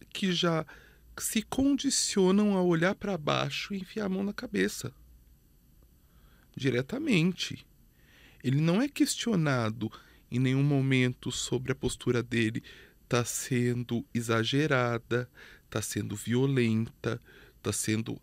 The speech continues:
autoritária ou daí por diante, tá? É, eu, na hora que eu falei pra, eu, eu, eu perguntei por que tanta violência, ele parou. Ele parou e daí me revistou,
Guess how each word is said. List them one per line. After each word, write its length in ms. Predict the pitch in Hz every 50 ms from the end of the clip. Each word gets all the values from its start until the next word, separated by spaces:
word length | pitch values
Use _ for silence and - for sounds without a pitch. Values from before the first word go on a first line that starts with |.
| _ -
autoritária 1000 | 120 117 - - 131 117 117 123 123 - - 131 123 113 113 107 104 110 110 95
ou 160 | - - - -
daí 240 | 107 110 107 107
por 200 | 107 - - 107
diante, 680 | 110 - - 117 104 98 95 95 - - - - - - _ - _ - - _ - _ -
tá? 300 | - 113 110 113 120 - - _ - - - - - - - - - -
É, 500 | - - 117 120 123 123 131 127 131 - -
eu, 160 | 127 151 147
na 200 | 143 156 156 156
hora 320 | 156 185 247 294 330 285
que 500 | - - - - - 180 170 156 143 - - _
eu 140 | - 139 147
falei 460 | 139 - - 165 151 135 131 123 123
pra, 340 | 123 - - 139 131 127 117 - - 139
eu, 200 | 139 143 139 - -
eu, 120 | 131 135 135 - - -
eu 100 | 127 135
perguntei 440 | - - 151 147 147 143 135 143
por 180 | 139 - 151 143
que 120 | - -
tanta 540 | 208 - - - 170 160 139 - - 123 123
violência, 720 | 123 120 127 120 120 123 123 143 - 214 196 - - - - -
ele 180 | 156 165 190
parou. 480 | - - - 247 247 233 180 139 127 117 - - - - - - _ - - - - - - - _ _ _ - - - - - - - - _ - - - - _ - - _ _ _ _ -
Ele 260 | - - - 131 139
parou 760 | - _ - 190 - 165 143 131 127 127 135 165 220 247 - - - - - - - - _ _ -
e 80 | -
daí 320 | 123 117 120 120 120 127 160
me 140 | 214 247
revistou, 800 | 196 143 135 139 139 147 - - - - - 156 156 170 196 220